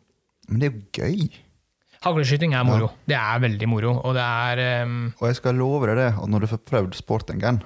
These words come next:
Speaker 2: Mm.
Speaker 1: hvor du har sånn inline-skyting, altså,
Speaker 2: Mm.
Speaker 1: det bare går kontinuerlig.
Speaker 2: Mm.
Speaker 1: Ja, det går fort noen skudd.
Speaker 2: Rått.
Speaker 1: Ja.
Speaker 2: Ja, men det er greit. Da gjør vi det, da. <laughs> Så ja, jeg tenker tjue tjueto skal bli greit, det. Vi skal ha nok å gjøre.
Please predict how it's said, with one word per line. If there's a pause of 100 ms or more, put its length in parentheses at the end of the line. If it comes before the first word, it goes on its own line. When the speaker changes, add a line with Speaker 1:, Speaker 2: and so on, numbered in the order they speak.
Speaker 2:
Mm. (500)
Speaker 1:
hvor
du
har
sånn
inline-skyting, (160)
altså,
Speaker 2:
Mm. (140)
Speaker 1:
det
bare
går
kontinuerlig.
Speaker 2:
Mm. (640)
Speaker 1:
Ja, (440)
det
går
fort
noen
skudd. (180)
Speaker 2:
Rått.
Speaker 1:
Ja. (320)
Speaker 2:
Ja,
men
det
er
greit.
Da
gjør
vi
det, (1000)
da.
<laughs> (800)
Så
ja,
jeg
tenker
tjue
tjueto
skal
bli
greit,
det. (160)
Vi
skal
ha
nok
å
gjøre.